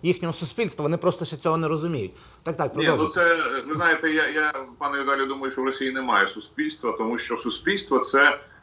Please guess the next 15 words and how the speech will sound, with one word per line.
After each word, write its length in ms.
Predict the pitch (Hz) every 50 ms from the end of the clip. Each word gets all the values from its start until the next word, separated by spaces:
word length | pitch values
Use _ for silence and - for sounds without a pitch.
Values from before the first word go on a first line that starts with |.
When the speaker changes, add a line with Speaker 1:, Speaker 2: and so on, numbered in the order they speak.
| _ _ -
Speaker 2:
колектив 720 | - 143 139 135 131 131 - - - 160 175 180 165 156 - - - - _ _ _ _ _ _ _ _ _ _ _ _ _ _ _ - -
громадян, 680 | - 117 139 143 151 156 147 120 131 123 113 101 - - - - - - - -
це 160 | - - 135 131
єдність 500 | 120 135 156 147 120 117 120 107 95 107
громадян, 440 | 113 113 110 101 101 101 90 85 87
розумієте? 420 | 92 85 107 120 151 156 151 151 147
Це 140 | - 143
коли 360 | 135 - 135 131 135 156 165 165 156 139 - -
є 520 | 104 107 110 131 139 139 139 139 139 - - - _ _ -
люди, 400 | 104 110 143 165 165 - 139 131
які 460 | 123 123 120 123 123 - 135 147 151
себе 640 | 147 - - 127 117 113 131 135 135 131 131 127 - _ -
почувають, 880 | 131 127 127 - 123 120 135 135 135 131 131 127 - - - - - _ _ _ _ _ _ _ _ _ _ _ _ -
е, 260 | 92 98 98 98 87
відповідальними, 1000 | - 110 131 131 - - 135 131 127 107 127 123 117 110 101 95 92 82 80 78